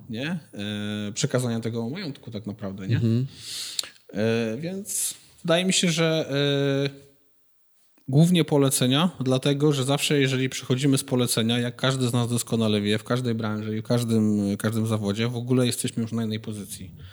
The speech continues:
Speaker 2: Mhm.
Speaker 1: jako, e, jako rozmówca, nie?
Speaker 2: Mhm.
Speaker 1: Bo zawsze wchodzimy w, w rolę już eksperta, kogoś, kto się zna, kto to robił, kto wie i, i w ogóle, e, można tej osobie potencjalnie, potencjalnie gdzieś tam zaufać, nie?
Speaker 2: Jasne.
Speaker 1: No.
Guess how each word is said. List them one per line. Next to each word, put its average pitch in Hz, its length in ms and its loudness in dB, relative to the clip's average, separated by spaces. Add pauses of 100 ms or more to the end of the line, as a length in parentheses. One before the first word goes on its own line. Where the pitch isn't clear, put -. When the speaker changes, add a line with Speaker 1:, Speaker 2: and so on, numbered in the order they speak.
(140)
Speaker 2:
Mhm. 143 240 2 (240)
Speaker 1:
jako, 101 560 -6
e, 98 520 -10
jako 107 320 -10
rozmówca, 101 480 -8
nie? 95 180 -8 (180)
Speaker 2:
Mhm. 117 260 -2
Speaker 1:
Bo 127 180 -4
zawsze 135 280 2
wchodzimy 123 580 6
w, - 180 -4
w 110 420 6
rolę 120 320 6
już 113 160 2
eksperta, 101 500 -4
kogoś, 113 280 -6
kto - 140 -10
się 110 160 -4
zna, 151 240 2
kto - 180 -6
to 113 140 2
robił, 127 420 8
kto 107 200 0
wie 131 320 6
i, 107 280 4
i 107 80 0
w 110 100 -8
ogóle, 107 400 -2 (680)
e, 87 260 0
można 127 340 2
tej 120 160 -2
osobie 113 320 -2
potencjalnie, 92 760 -6 (220)
potencjalnie 92 520 -10
gdzieś 90 160 -10
tam 196 160 -12
zaufać, - 480 -14
nie? 110 120 -10 (340)
Speaker 2:
Jasne. 101 400 0
Speaker 1:
No. 85 100 -12